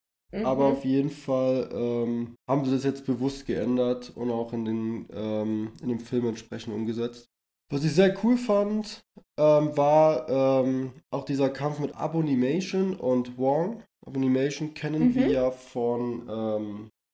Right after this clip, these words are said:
Speaker 2: The Incredible Hulk. Das war der Hulk-Film mit Edward Norton.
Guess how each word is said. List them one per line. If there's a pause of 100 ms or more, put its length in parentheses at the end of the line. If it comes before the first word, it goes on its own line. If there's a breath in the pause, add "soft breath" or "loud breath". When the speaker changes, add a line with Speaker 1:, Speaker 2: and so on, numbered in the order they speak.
(160)
Speaker 2:
The
Incredible
Hulk. (100)
Das
war
der
Hulk-Film
mit
Edward
Norton.